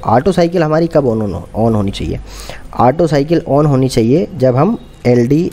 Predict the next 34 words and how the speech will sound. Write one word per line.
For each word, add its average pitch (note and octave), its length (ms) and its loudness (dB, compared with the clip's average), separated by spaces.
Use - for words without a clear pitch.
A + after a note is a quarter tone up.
अ, G2+ 200 -2
sorry, A2 280 -4
यहाँ G#2+ 280 -6
पर - 160 -6
मुझे B2 260 -2
इसका, B2 300 -4
हाँ, - 160 -6
ठीक - 220 -4
है, A#2+ 80 -8
एल A2 180 4
डी D#3+ 200 -2
और A2+ 380 4
space D#3+ 440 0
एक, C#3 260 0
अ, A2+ 580 2
एम D3 160 2
ज़ीरो D3 180 2
हमें C#3+ 180 0
यहाँ C3 120 0
पर C3+ 100 -2
लिखना C3+ 260 0
पड़ेगा, B2 320 -2
space C3+ 480 -4
M G2+ 200 -2
zero, G2 300 -6
ठीक F3+ 140 0
है। C#3 80 -8
तो A2+ 60 0
मैं A#2+ 120 4
एक A#2 100 0
बार C3+ 120 2
enter A2+ 320 -2
करता F#2+ 320 -4
हूँ। G2 120 -2